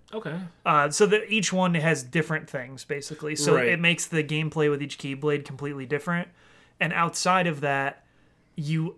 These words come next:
Speaker 2: upgrade each of them individually. So, like, they all have
Speaker 1: Mm.
Speaker 2: ten levels. So at the end, they're all roughly the same power. Like, some might be much better in magic, while some are much better in attack.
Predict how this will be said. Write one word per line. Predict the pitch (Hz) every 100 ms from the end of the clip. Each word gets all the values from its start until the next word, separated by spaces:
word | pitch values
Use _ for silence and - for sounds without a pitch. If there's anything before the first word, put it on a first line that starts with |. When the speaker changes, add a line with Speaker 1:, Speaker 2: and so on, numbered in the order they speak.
| -
Speaker 2:
upgrade | 156 - 180 175
each | 175 156
of | 151
them | 151
individually. | 160 151 131 135 143 165 175 185 196 190 _ _
So, | - - 160
like, | 147 139 135
they | 143
all | 139 139
have | 139 127
Speaker 1:
Mm. |
Speaker 2:
ten | 120 151 143
levels. | 139 143 156 156
So | - 156 143 -
at | 175 160
the | 175
end, | 180 165 156
they're | 135 147 143
all | 143 147 131
roughly | 139 143 - 151 139
the | 135
same | - 139 139
power. | 127 139 139 151 160 160 - _ _ 151
Like, | 135
some | - 165 151
might | 147
be | 156 143
much | 139 -
better | 147 139 139
in |
magic, | 135 135 139 135
while | 131
some | - 139
are | 135
much | 135 -
better | 143 135 135
in |
attack. | 127 - 139 151 156